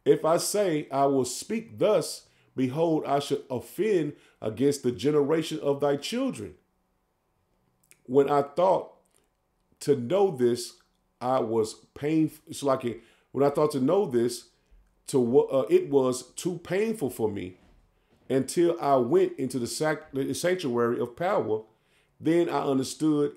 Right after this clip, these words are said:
their, I their end. So the Lord blessed us to come into this truth, wisdom, knowledge, understanding, to see the end of our enemies, man. That's why he woke us up to this truth,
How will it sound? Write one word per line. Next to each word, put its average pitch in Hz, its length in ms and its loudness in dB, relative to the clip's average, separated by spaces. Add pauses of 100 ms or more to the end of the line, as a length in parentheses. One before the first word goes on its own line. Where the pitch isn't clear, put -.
their, 131 380 -2 (120)
I 139 240 4
their 127 280 -2
end. 151 320 -4 (240)
So - 120 -4
the 120 60 2
Lord 185 400 4 (440)
blessed 160 360 2
us 156 400 -2 (360)
to 120 80 -4
come 170 240 0
into 165 140 0
this 156 140 -2
truth, 139 320 -2
wisdom, 143 300 2
knowledge, 139 240 0
understanding, 135 640 -2 (260)
to 117 100 -4
see 175 240 -2
the 147 160 -2 (240)
end 139 120 2
of 123 100 0
our 120 100 4
enemies, 123 460 -2
man. 90 200 -10 (2000)
That's 180 220 2
why 165 160 2
he 151 60 4
woke 151 240 2
us 143 120 -2
up 139 120 0
to 143 60 -4
this 127 140 -4
truth, 175 320 -8